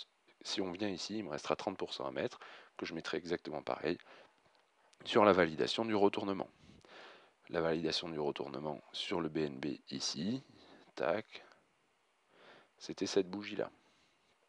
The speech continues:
Ok, cette bougie ici, vous voyez que derrière, on a quand même enquillé pas mal. Donc voilà, il faut pas vouloir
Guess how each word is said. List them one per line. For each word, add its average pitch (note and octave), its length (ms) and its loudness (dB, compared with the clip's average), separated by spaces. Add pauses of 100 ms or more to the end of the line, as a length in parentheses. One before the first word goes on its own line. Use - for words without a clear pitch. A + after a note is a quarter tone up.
(1300)
Ok, - 160 -4 (1300)
cette E2+ 240 -2
bougie F#2 300 -6
ici, - 180 -8
vous - 60 -10
voyez D#2 220 -2
que - 60 -12
derrière, F2 420 2
on D#2 120 -4
a D2 60 -8
quand - 120 0
même F#2+ 140 2
enquillé D#2+ 280 -4
pas B1+ 160 4
mal. - 140 -12 (880)
Donc F#2+ 200 -4 (540)
voilà, A#2 260 6
il - 100 -8
faut - 140 -4
pas G#2+ 260 12
vouloir F2 400 2